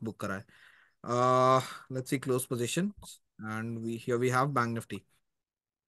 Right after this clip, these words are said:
अभी अगर एक बार वीकली कैंडल्स देख लेते हैं ना, तो अपने को समझ में आएगा कि पिछले दो तीन हफ्तों में हुआ क्या है। अगर आप ध्यान से देखें ना, इस सपोर्ट लाइन को मार्केट अभी भी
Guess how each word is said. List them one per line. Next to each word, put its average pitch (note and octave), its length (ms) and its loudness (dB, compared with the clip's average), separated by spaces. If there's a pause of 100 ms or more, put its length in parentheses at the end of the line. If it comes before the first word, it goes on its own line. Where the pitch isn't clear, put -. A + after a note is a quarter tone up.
(140)
अभी D3 180 8
अगर G#3+ 160 8
एक G3 280 6
बार A3+ 140 10
वीकली E3+ 360 6
कैंडल्स F3 340 6
देख C#3+ 180 6
लेते C3 180 0
हैं C3+ 60 0
ना, G#3+ 160 -2 (260)
तो D3+ 60 6
अपने D3+ 240 6
को G#3 80 6
समझ D3+ 300 6
में E3+ 100 8
आएगा D#3+ 240 8
कि F3 60 6
पिछले E3 260 4
दो D3+ 140 4
तीन D3+ 140 2
हफ्तों D3+ 180 2
में E3+ 100 4
हुआ C3 240 4
क्या A#2 160 -4
है। G#2 180 -10 (380)
अगर D3 180 6
आप F#3 100 8
ध्यान D#3+ 240 8
से F#3 80 8
देखें F3 220 6
ना, G#3 80 2
इस F#3 220 2
सपोर्ट E3+ 320 4
लाइन E3 220 6
को G3 80 2
मार्केट D#3+ 300 2
अभी C#3+ 160 4
भी B3+ 260 0